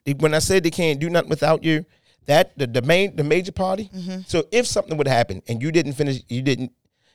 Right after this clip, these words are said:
Speaker 1: you, you didn't close the deal.
Speaker 2: Mm-hmm.
Speaker 1: Whatever y'all made, whatever deal y'all made, whatever contract they made, they can
Speaker 2: Mm-hmm.
Speaker 1: actually go after you.
Speaker 2: Okay, that's what I was asking.
Speaker 1: Yeah,
Speaker 2: So
Speaker 1: they
Speaker 2: they
Speaker 1: can go after you.
Speaker 2: for the
Speaker 1: So the, the, the mortgage company is gonna go after them.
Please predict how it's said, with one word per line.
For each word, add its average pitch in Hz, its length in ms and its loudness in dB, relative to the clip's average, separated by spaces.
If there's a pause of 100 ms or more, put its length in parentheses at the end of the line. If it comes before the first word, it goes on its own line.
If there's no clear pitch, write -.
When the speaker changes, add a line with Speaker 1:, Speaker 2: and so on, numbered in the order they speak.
(120)
Speaker 1:
you, 147 180 0
you 160 140 0
didn't 139 160 -2
close 135 180 2
the 127 60 -6
deal. 123 180 2
Speaker 2:
Mm-hmm. 180 220 -10
Speaker 1:
Whatever 190 280 4
y'all 185 280 6
made, 175 240 2
whatever 170 280 4
deal 175 280 4
y'all 165 200 6
made, 175 260 -2
whatever 139 220 -2
contract 156 380 -2
they 170 80 0
made, 165 300 0
they 180 80 -2
can 175 80 -6
Speaker 2:
Mm-hmm. 151 120 4
Speaker 1:
actually - 200 -4
go 123 160 2
after 101 180 0
you. 131 220 -2 (960)
Speaker 2:
Okay, 160 280 -6
that's 156 160 -6
what 175 80 -2
I - 20 -2
was 151 120 -6
asking. 147 240 -2
Speaker 1:
Yeah, 185 260 8
Speaker 2:
So 175 60 6
Speaker 1:
they 165 140 6
Speaker 2:
they 170 60 2
Speaker 1:
can 180 120 2
go 170 200 4
after 151 300 4
you. 165 220 2
Speaker 2:
for 196 80 4
the 165 120 4
Speaker 1:
So 135 200 6
the, 120 240 4
the, 123 240 0
the 120 120 0
mortgage 233 320 2
company 151 220 -2
is 135 100 -4
gonna 135 160 -2
go 131 140 0
after 120 240 -2
them. 127 360 0